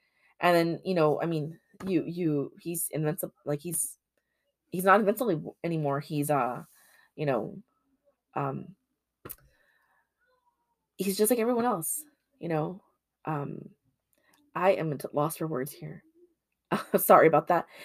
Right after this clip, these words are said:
Yeah, no, um, he basically becomes, you know, just human again. Um, he, he, he's open to, to attack and,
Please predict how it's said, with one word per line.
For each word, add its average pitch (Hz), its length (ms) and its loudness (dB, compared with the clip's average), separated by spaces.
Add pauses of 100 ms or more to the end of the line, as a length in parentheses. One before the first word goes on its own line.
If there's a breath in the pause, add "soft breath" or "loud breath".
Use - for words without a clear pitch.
(140 loud breath)
Yeah, 277 160 12
no, 262 300 8
um, 247 180 8
he 277 140 6
basically 285 420 4
becomes, 247 320 2
you 233 60 2
know, 208 120 8
just 202 260 2 (120)
human 240 340 0
again. 170 280 0 (500 soft breath)
Um, 165 360 2 (440)
he, 175 200 -10
he, 190 420 0
he's 185 420 0
open 190 280 10
to, 170 360 4
to 180 140 -2
attack 214 640 4
and, 175 220 -2